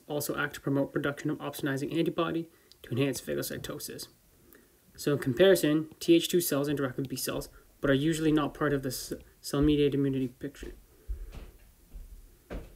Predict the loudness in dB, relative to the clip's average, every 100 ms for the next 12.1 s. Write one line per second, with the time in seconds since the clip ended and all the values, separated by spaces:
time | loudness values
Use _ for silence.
0 | -20 _ _ -14 -14 -16 -20 _ _ -20
1 | -20 -20 _ -20 -20 -20 -20 -20 -20 -18
2 | -2 6 8 8 4 -2 -2 -2 0 2
3 | 6 6 8 4 2 0 0 -2 -2 -4
4 | -2 -4 -4 -6 -6 -4 -4 -4 -4 -4
5 | -2 2 2 2 -2 -4 0 0 0 0
6 | -2 -6 -6 -8 _ -20 -20 _ _ -2
7 | 4 4 4 0 0 -2 -4 -10 -4 -2
8 | 4 4 6 6 4 _ _ _ _ _
9 | _ _ _ _ -20 -20 -20 -20 -20 _
10 | -20 -20 -4 -2 0 0 -2 -6 -8 -6
11 | -4 -4 -4 -6 -6 -10 -4 -4 -2 -4
12 | -6